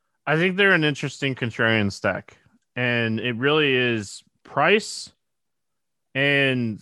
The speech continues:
I think Dustin May is gonna be popular. So I don't think a lot of people will stack in Oakland. And you could even do it as, like, a three or four man, because they do have power, like you said, and they do hit the ball up in the air. Mitch Moreland's another guy that can hit the ball up in the air.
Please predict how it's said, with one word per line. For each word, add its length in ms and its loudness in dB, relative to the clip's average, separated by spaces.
I 100 -2
think 260 -4
Dustin 360 0
May 100 2
is 120 -2
gonna 180 2
be 100 0
popular. 720 0
So 320 -2
I 80 4
don't 160 0
think 160 -2
a 20 -4
lot 220 4
of 80 0
people 260 -2
will 220 -6
stack 380 -4
in 100 -12
Oakland. 580 -6
And 160 0
you 100 0
could 160 -2
even 260 2
do 180 2
it 60 2
as, 140 0
like, 140 -2
a 80 0
three 320 -2
or 100 4
four 320 0
man, 460 2
because 280 0
they 120 2
do 180 0
have 240 0
power, 500 2
like 220 -6
you 60 -4
said, 400 0
and 180 -2
they 100 2
do 200 0
hit 160 2
the 80 -2
ball 320 4
up 100 -6
in 60 -6
the 160 0
air. 380 2
Mitch 200 -2
Moreland's 380 2
another 280 2
guy 160 2
that 120 0
can 100 -4
hit 100 -2
the 80 -6
ball 180 4
up 120 -2
in 60 -2
the 80 0
air. 160 -4